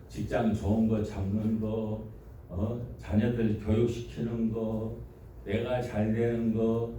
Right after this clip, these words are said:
어, 좋은 아름다운 건물을 내가 취하는 거, 또 좋은 집을 내가 가지는 거, 이 모든 것 다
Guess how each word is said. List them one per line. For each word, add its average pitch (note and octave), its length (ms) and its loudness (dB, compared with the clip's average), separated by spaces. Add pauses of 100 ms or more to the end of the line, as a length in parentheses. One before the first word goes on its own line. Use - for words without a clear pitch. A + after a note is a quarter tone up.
(340)
어, G2+ 340 0
좋은 G#2 600 0
아름다운 A#2+ 840 2 (220)
건물을 C3 520 0
내가 A#2 360 0
취하는 B2+ 600 0
거, A#2 420 2 (300)
또 A#2+ 200 0
좋은 C3 440 2
집을 A#2+ 380 0
내가 A2 320 4
가지는 A2+ 540 0
거, A2+ 300 -2 (320)
이 D3 120 6
모든 D#3 500 6
것 - 320 -4 (840)
다 E3 540 6